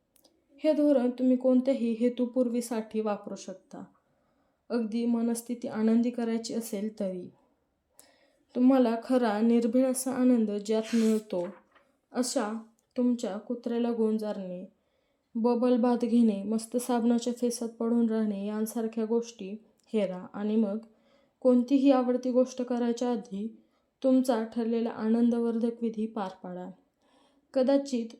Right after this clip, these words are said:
तो तीन वेळा दीर्घ श्वासोच्छ्वास करून मग गोडसे स्मित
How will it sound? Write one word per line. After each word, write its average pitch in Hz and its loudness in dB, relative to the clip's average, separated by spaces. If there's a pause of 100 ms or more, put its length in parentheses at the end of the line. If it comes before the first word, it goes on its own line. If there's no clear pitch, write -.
(160)
तो 233 6
तीन 262 2
वेळा 247 2
दीर्घ 233 0
श्वासोच्छ्वास 240 -8
करून 214 -4
मग 220 -2 (640)
गोडसे 269 4
स्मित 269 0